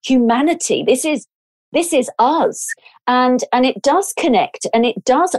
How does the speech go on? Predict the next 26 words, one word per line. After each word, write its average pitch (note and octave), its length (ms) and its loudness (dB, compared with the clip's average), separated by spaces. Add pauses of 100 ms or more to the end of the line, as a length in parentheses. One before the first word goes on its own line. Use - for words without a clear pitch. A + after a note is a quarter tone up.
(120)
resonate F#3 840 -2
deeply B3 640 0 (280)
with - 240 0
people. F#3+ 600 0
And A#3+ 140 2
of B3+ 160 -6
course, D4 560 0 (840)
from C#4 160 0
a C4+ 60 4
marketing, C4 1120 0
you B3 140 2
know, G3 220 2
perspective, G3 440 -2
I G#3+ 100 0
mean, A3 140 2
even D4+ 280 2
you B3+ 100 2
talking C#4 340 0
about G3+ 280 0
consumer, A#3+ 580 -2
consumer, B3 420 0
I - 60 0
mean, A#3 180 2
it G#3 100 -2
just F#4+ 340 -4
feels, D4+ 400 0